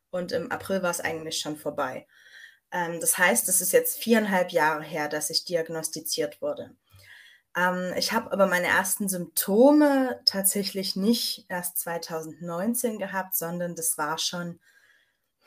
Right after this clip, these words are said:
ich würd sagen, das ging schon kurz nach dem Abitur los. Ich hab zweitausendzwölf mit neunzehn Jahren mein Abi gemacht.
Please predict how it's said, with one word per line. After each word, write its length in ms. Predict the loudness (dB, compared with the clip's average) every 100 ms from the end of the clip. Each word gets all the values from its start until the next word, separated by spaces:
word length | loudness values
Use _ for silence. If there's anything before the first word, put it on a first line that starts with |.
| -20 -10
ich 160 | -6
würd 140 | -4 2
sagen, 320 | 4 4 0
das 180 | -2 -2
ging 200 | 0 2
schon 260 | 2 -2
kurz 300 | -4 -4 -2
nach 220 | -2 -2 -4
dem 240 | -10 -8
Abitur 640 | -6 -6 -6 -8 2 6 6
los. 300 | 4 0 -2
Ich 140 | -2
hab 180 | -4 -6
zweitausendzwölf 1080 | -6 -6 -4 -4 -4 -2 0 2 0 0 -4
mit 260 | -6 -6
neunzehn 440 | -6 -8 -6 -8 -4
Jahren 220 | -6 -6
mein 140 | -8 -8
Abi 220 | -4 -2
gemacht. 540 | 0 -2 -2 -6 -12